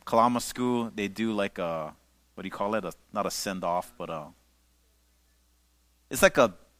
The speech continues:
graduation for eighth graders. Like a, what do you guys, you guys call it? Something at Kamehameha. Like a, a rite of passage, yeah.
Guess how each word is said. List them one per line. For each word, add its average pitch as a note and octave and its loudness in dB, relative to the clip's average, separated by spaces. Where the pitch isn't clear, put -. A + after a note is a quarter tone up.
graduation B2+ 4
for G#2+ -8
eighth B2 2
graders. F#2 -4
Like G2 -8
a, F2+ -4
what A#2+ -8
do C#3 -2
you D#3+ -8
guys, C#4 -6
you B2 -8
guys D3+ -6
call G2 -2
it? G2 -4
Something F2+ -8
at E2+ -6
Kamehameha. F2+ -8
Like - -10
a, E2+ -4
a A2 0
rite C#3+ 8
of - -2
passage, B2+ 4
yeah. F#2+ 0